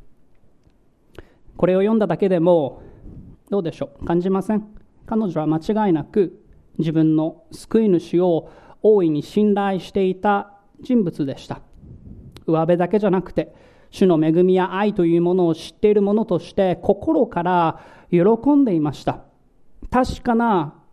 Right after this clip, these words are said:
希望にあふれていたわけです。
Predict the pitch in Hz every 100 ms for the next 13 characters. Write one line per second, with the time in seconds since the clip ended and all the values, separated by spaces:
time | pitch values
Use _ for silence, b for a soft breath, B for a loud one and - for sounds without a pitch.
0 | - - 185 175 220 226 220 214 - -
1 | _ _ _ _ _ _ _ _ 170 180
2 | 311 320 156 139 131 127 - - -